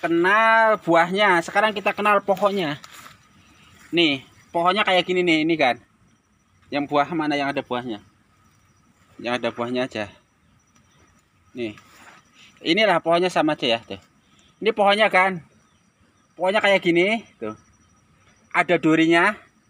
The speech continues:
Ya kan? Ada durinya pohonnya, tuh. Ya pohonnya, fokus sama pohon. Terus daunnya, lihat daunnya.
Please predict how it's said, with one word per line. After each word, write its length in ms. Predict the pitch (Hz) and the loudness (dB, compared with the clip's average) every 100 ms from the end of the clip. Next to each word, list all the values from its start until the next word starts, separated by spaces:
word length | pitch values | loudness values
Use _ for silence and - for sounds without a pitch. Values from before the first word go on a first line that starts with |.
| _ _ _ _ _ _ _ _ | _ _ _ _ _ _ _ _
Ya 160 | 120 | -6
kan? 280 | 135 151 170 _ - | -4 -4 -6 _ -14
Ada 160 | - 135 | -8 -4
durinya 320 | 131 143 165 | -4 -2 -2
pohonnya, 480 | 151 147 147 156 175 | -2 -4 -2 -4 -8
tuh. 120 | 87 90 _ - _ _ _ _ _ _ _ 117 | -16 -20 _ -20 _ _ _ _ _ _ _ -10
Ya 80 | |
pohonnya, 560 | 127 127 135 131 139 160 - - | -8 -6 -4 -2 -4 -6 -12 -8
fokus 240 | 127 156 | -8 -6
sama 240 | 139 139 | -6 -6
pohon. 400 | 139 143 165 196 190 _ _ _ _ _ _ _ _ _ _ _ _ _ - _ _ _ _ _ | -4 0 2 0 -4 _ _ _ _ _ _ _ _ _ _ _ _ _ -20 _ _ _ _ _
Terus 160 | 170 170 | -8 -2
daunnya, 480 | 160 156 160 180 214 202 | 0 2 2 2 2 2
lihat 240 | 156 143 | 0 0
daunnya. 400 | 139 127 117 98 | -4 -4 -4 -8